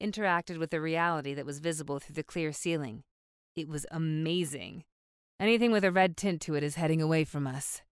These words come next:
Blue is coming toward us." She was talking about the hues highlighting the rivers of color that flowed all around us. "Purple is dark energy." I think that was the most normal tone I'd ever heard from Kaya. We were cruising toward Kasiri,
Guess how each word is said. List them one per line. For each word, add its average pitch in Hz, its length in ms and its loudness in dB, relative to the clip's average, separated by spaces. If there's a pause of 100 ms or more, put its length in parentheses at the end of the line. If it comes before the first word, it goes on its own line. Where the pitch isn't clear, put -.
(280)
Blue 202 320 6
is 165 100 -2
coming 175 260 0
toward 190 300 6
us." 139 400 -2 (140)
She - 160 -6
was 202 100 0
talking 226 320 2
about 165 140 2
the 151 80 -10
hues 156 420 -2
highlighting 156 520 0
the 147 80 -6
rivers 151 360 -4
of 131 140 -10
color 151 320 -2
that 123 180 -12
flowed 156 380 0
all 151 240 -2
around 147 340 -2
us. - 320 -10 (400)
"Purple 226 400 4
is 180 240 -4
dark 180 320 6
energy." 139 640 -6 (140)
I 202 80 -12
think 302 260 -2
that 202 160 -2
was 170 160 -2
the 170 80 -4
most 160 400 -2
normal 170 400 0
tone 165 340 -4
I'd 139 140 -4
ever 151 220 -4
heard 175 280 -4
from 139 200 -8
Kaya. 127 420 -8 (400)
We 190 100 -2
were 165 120 0
cruising 185 500 0
toward 175 280 0
Kasiri, 147 580 -2